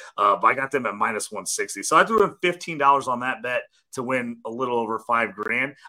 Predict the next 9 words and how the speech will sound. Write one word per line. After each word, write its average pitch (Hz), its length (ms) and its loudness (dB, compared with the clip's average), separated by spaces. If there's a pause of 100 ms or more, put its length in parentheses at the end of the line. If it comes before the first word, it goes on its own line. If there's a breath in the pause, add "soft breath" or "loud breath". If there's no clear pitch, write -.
I 104 80 -4
felt 110 240 0
great 110 280 0
about 131 260 6
it - 100 -4
two 139 160 -6
months 123 260 -2
ago. 160 400 -2 (220 soft breath)
Not 135 480 6